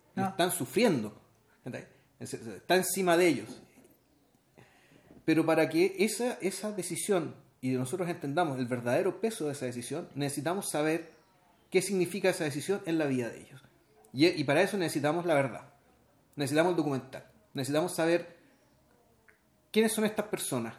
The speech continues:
Speaker 2: cómo viven, cómo se relacionan con los otros, qué significa el hecho de estar en esta comunidad, o qué significa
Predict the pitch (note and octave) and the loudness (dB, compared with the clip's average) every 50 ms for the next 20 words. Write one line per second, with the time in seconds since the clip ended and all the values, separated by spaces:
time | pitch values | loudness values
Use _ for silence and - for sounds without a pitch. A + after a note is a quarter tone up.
0 | - _ - E3+ F3 F3 D#3+ F3+ D#3+ C3 A2+ - - - E3+ F3 - - E3+ E3 | -10 _ -2 0 0 0 0 0 -2 -2 -4 -4 -4 -4 -6 -4 -6 -6 -4 -4
1 | D#3 - - F3 E3+ - - E3+ D#3+ C#3+ C#3 D3 B2+ - - - - F3+ F3 - | -4 -2 -4 -6 -6 -4 -4 -2 -2 -2 -2 -2 -4 -6 -8 -8 -8 -8 -6 -6
2 | - G#3 G3 F3+ - - F#3 F3 F#3+ F#3+ F#3+ - - - _ _ _ _ _ A#2+ | -6 -6 -6 -6 -8 -10 -8 -6 -4 -6 -6 -8 -14 -20 _ _ _ _ _ -2
3 | B2+ D3+ E3+ E3 - - E3+ D#3 C#3+ D3 D#3 E3+ E3+ - - B2+ - - F3 E3+ | 0 0 0 0 -2 -2 -4 -2 -2 -2 0 -2 -2 -4 -8 -12 -6 -4 -4 -2
4 | F#3 F#3 F#3 - F#3 F3 F3+ F3+ F3 F3 E3 B2+ - - A2 G#2+ - C#3 C3+ - | -2 -4 -6 -4 -4 -2 0 0 0 -2 -2 -4 -6 -8 -10 -8 -8 -8 -6 -4
5 | E3+ F3 E3+ E3+ - G3 E3+ C3 - C#3 D#3 - | -4 -4 -4 -6 -8 -10 -8 -6 -4 -6 -6 -8